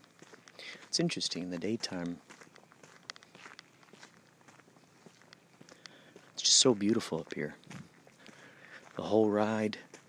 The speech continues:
up the hill. I had recorded, uh,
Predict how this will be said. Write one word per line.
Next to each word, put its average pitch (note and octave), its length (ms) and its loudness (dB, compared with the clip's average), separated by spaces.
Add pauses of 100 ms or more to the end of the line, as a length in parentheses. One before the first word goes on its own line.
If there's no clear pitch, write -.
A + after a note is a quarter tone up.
(580)
up - 180 -6
the - 80 -10
hill. A2+ 480 2 (4000)
I A2 80 2
had A2 200 2
recorded, F#2+ 680 4 (960)
uh, E2+ 60 -12